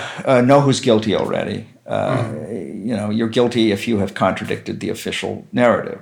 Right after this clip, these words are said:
Speaker 1: and it
Speaker 2: Yeah.
Speaker 1: doesn't have to be proven.
Speaker 2: No, there's no benefit of the doubt.
Speaker 1: No.
Speaker 2: Or, uh,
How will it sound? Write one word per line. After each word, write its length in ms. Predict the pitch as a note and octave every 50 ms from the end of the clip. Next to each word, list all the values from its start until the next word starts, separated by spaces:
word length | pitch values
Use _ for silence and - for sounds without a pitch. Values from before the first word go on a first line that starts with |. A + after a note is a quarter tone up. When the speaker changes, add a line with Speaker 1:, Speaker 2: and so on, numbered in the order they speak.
| - - -
Speaker 1:
and 140 | A#2+ G#2
it 40 | G2+
Speaker 2:
Yeah. 60 | G2+
Speaker 1:
doesn't 220 | A#2+ G#2+ - A2 G#2
have 140 | G2 G2 -
to 60 | -
be 120 | - A2
proven. 540 | A2 - E3 F3+ E3 G#2+ G2+ F#2 F2+ - - - _ _ _ _
Speaker 2:
No, 200 | E3 E3+ D3 C3
there's 160 | C3+ C#3 C3+
no 140 | C#3+ D#3 D#3+
benefit 420 | D#3 E3 D#3+ D#3+ D#3 D3+ D3+ C3 C#3+
of 140 | C3+ C3
the 100 | C3+ C3+
doubt. 640 | B2 C3 D3 D#3 E3 F3 E3+ - - - - - - _ _ -
Speaker 1:
No. 120 | - - - - - _ _ _ _ _ _ _ _ -
Speaker 2:
Or, 380 | C#3+ C#3+ C#3+ C#3 C3+ C3+ C3 C3
uh, 240 | C3 C3 C3 C3